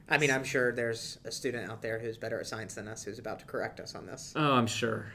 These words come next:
Speaker 2: I'm sure. But all they will come back with is like, "Well, it's possible." Yes, we know it's possible.
Speaker 1: Single-celled organisms deep in the planet of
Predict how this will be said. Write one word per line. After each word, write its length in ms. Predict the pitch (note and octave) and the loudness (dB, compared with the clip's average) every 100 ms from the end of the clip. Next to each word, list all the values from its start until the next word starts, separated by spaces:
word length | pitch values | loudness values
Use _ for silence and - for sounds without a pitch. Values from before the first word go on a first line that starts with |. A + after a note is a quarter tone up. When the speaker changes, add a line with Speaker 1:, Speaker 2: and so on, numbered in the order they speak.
| - | -2
Speaker 2:
I'm 140 | C#3 | 0
sure. 180 | B2+ E3+ | 6 6
But 180 | A#2+ D3+ | 8 8
all 180 | E3 F#3 | 8 12
they 100 | F3 | 12
will 140 | D3+ | 12
come 160 | D3+ C3+ | 10 8
back 240 | C3+ D3+ | 8 8
with 160 | C3+ C3 | 4 6
is 100 | A#2 | 4
like, 160 | C3 | 4
"Well, 220 | D4+ D#4 A3 | 4 6 6
it's 200 | - - - | 6 -4 -8
possible." 600 | - C#3+ - A2+ - - | -4 -4 -2 -4 -4 -8
Yes, 340 | - A#3 - F#3+ | 2 2 2 0
we 100 | B3+ | 2
know 200 | C#4+ F#3+ | 8 6
it's 240 | - - - | 6 -6 -8
possible. 760 | - - G3 - A#2+ G#2+ C3 | -4 4 4 4 2 2 2
Speaker 1:
Single-celled 600 | D#3 A3 F#3+ E3+ F3+ D#3+ | 8 10 10 10 12 12
organisms 800 | D3+ D3+ D3 C#3+ C3+ C3+ B2 - | 12 10 10 8 6 2 0 -4
deep 320 | - D3+ D3+ D3+ | 2 2 4 4
in 240 | C#3 C3 | 2 2
the 100 | B2 | -4
planet 480 | - D3 C#3 B2+ A2+ | -2 2 2 2 -2
of 240 | A2+ A2 | -4 -6